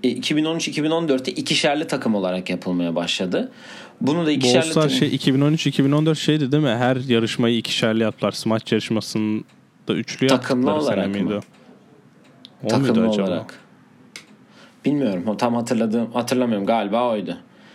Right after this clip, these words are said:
Speaker 1: Onu da Trey
Speaker 2: Hı hı.
Speaker 1: Burke ile Damian Lillard kazandılar. Bunda da benim hatırladığım bir tanesi bitiriyor, dönüyor, ona ç-, çak yapıyor, o devam ediyor mu? Ya da öyle bir şey olması lazımdı.
Speaker 2: Öyleydi, evet.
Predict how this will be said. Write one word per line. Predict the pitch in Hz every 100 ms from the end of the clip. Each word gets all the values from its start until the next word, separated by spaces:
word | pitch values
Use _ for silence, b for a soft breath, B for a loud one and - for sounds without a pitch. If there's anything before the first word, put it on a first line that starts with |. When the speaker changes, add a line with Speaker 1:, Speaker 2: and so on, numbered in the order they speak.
| B B B -
Speaker 1:
Onu | 143 156
da | 165 180
Trey | 151 160
Speaker 2:
Hı |
hı. | -
Speaker 1:
Burke | 170 170
ile | 156
Damian | 151 151 156
Lillard | 156 143 127
kazandılar. | - 101 113 170 208
Bunda | 147 170 190
da | 180
benim | 180
hatırladığım | 175 170 170 170 165
bir | 156
tanesi | 180 165 160 165
bitiriyor, | 165 180 151 120
dönüyor, | 147 170 190
ona | 156 160 165 - _ _
ç-, | - - 123 110
çak | - 113 113
yapıyor, | 117 117 190
o | 175 139
devam | 127 127 147
ediyor | 123 104
mu? | 90 82
Ya | 98
da | 107
öyle | 117 123
bir | 117
şey | -
olması | 110 92 -
lazımdı. | 87 85 101 175
Speaker 2:
Öyleydi, | 120 107 101 101
evet. | 98